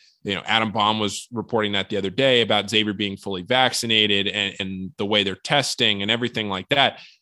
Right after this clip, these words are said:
covid wise, Xavier has things in their favor as far as, as forfeits or things like that would go. So you look at the rest of the way, say, say Xavier loses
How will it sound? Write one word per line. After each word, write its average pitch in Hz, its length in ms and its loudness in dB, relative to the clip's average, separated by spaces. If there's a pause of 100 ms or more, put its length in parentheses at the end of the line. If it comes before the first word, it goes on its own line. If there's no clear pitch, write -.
(420)
covid 190 360 6
wise, 110 600 2 (560)
Xavier 123 640 4 (100)
has 120 300 0
things 110 320 0
in 104 80 -4
their 98 180 -2
favor 92 540 -4 (180)
as 104 140 -4
far 101 240 -2
as, 95 160 -6 (160)
as 90 140 -10
forfeits 117 560 -2
or - 20 -10
things 98 320 -6
like 90 160 -10
that 117 180 2
would 95 140 -10
go. 92 320 -6 (240)
So 147 460 4 (560)
you 240 120 4
look 302 160 4
at 170 80 0
the 185 60 4
rest 151 220 6
of 117 140 0
the 113 40 -2
way, 120 400 4 (540)
say, - 240 0
say 233 260 4
Xavier 147 560 2 (540)
loses 127 720 0